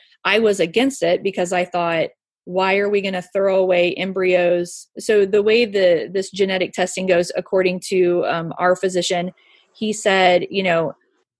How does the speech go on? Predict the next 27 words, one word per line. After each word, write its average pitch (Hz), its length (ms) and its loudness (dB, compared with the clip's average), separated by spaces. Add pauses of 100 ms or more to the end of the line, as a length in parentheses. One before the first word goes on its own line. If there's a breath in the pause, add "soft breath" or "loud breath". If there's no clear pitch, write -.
(120)
if 190 200 0
basically 233 540 2
if 190 160 2
these 214 400 -4
embryos 196 480 2
come 196 240 -8
back 175 320 0 (680)
kind 202 240 -2
of 180 160 0
inconclusive, 196 800 -2
if 226 120 0
you 226 100 -2
will, 233 360 0
then 190 200 0
they 190 100 4
just 180 240 -2
call 185 240 0
'em 175 140 -4
bad 139 420 -4 (140)
and 180 160 -4
they're 175 100 2
destroyed. 160 640 -4 (400)
If 196 180 0
they 196 100 4
come 185 220 -6
back 170 200 -2 (140)
good, 202 420 2